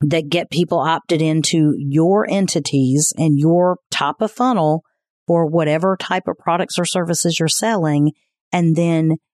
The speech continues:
you become less reliant and less, uh, let's just say less <laughs> victimized by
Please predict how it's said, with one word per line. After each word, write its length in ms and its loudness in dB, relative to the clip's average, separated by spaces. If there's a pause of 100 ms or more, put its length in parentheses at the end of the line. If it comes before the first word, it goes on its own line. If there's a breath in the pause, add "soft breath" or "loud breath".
(260)
you 200 0
become 360 -2
less 260 -2
reliant 680 -2
and 200 2
less, 420 -2 (360)
uh, 280 0
let's 260 -2
just 140 -2
say 140 -2
less 300 -2
<laughs> 20 -6
victimized 1200 -4
by 400 0